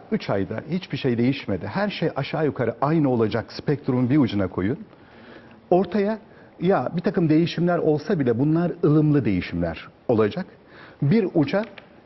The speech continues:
aslında bu seçim yeni radikal değişimler yapabilme gücüne sahip seçeneğini koyun. Doğrusu ben kendimi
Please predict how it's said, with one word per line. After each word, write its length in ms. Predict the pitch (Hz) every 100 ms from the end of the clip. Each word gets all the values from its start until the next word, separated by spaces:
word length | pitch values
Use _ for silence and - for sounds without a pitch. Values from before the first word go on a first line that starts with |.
| _ - _
aslında 400 | 156 160 175 170
bu 60 | 175
seçim 400 | - 135 143 143
yeni 320 | 131 156 156
radikal 560 | 131 127 - 180 180 143
değişimler 560 | 131 123 127 127 127
yapabilme 680 | 113 117 - 151 127 123 143
gücüne 380 | 110 107 131 143
sahip 420 | - 123 113 120 - - - - - -
seçeneğini 560 | - - 127 104 95
koyun. 280 | - 113 123 - - - - - 120
Doğrusu 380 | 170 196 - 143
ben 160 | 180
kendimi 500 | 185 156 120 98 90